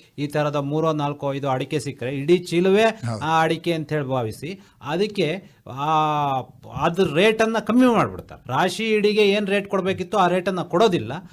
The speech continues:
Speaker 1: ಆವಾಗ ರೈತ ತನ್ನ ಉತ್ಪನ್ನಕ್ಕೆ ಕಡಿಮೆ ಬೆಲೆಯನ್ನ ಪಡ್ಕೋಬೇಕಾಗುತ್ತೆ.
Speaker 2: ಇದನ್ನ ಪ್ರತಿಯೊಬ್ಬ ಅಡಿಕೆ ಬೆಳೆಗಾರರು ಕೂಡ ಅರಿತಿಟ್ಕೋಬೇಕು.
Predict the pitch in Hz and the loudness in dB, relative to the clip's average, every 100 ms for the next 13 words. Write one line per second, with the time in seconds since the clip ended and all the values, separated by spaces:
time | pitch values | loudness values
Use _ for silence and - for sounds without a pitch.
0 | - _ - 170 226 220 180 175 156 202 | -20 _ -2 2 4 4 2 2 2 2
1 | 226 214 151 185 - - 180 202 190 180 | 2 0 0 -2 -14 -4 -2 0 0 -2
2 | - 214 202 190 196 180 185 208 190 180 | 0 0 0 -6 -4 0 0 0 2 2
3 | 175 160 143 147 160 160 147 - 139 113 | 2 0 -4 -8 -6 -2 -2 0 -2 -2
4 | 101 92 196 196 226 214 180 185 226 226 | -4 -6 -2 4 6 6 6 4 6 6
5 | 185 202 196 180 170 175 185 165 160 160 | 8 8 10 8 6 4 4 6 6 6
6 | 165 160 143 147 143 147 147 175 185 - | 6 6 4 0 -2 0 4 4 4 0
7 | 151 190 202 214 - 185 165 156 165 180 | 4 4 6 2 6 6 6 4 2 0